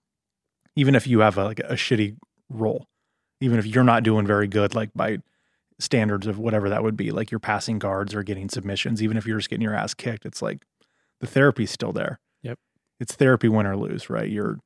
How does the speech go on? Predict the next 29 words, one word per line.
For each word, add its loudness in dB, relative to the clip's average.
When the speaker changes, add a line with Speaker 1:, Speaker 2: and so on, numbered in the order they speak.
Speaker 1:
all 0
of 0
a -2
sudden 0
problems 0
are -4
not -6
near -2
as -6
big -6
of -8
a -8
problem -6
anymore. -6
It's, -14
which 0
Speaker 2:
Turns 2
them 0
down. -2
To -12
anybody 2
old 4
enough 0
to -4
have -2
seen -2
Fight -4
Club, -6
uh, -8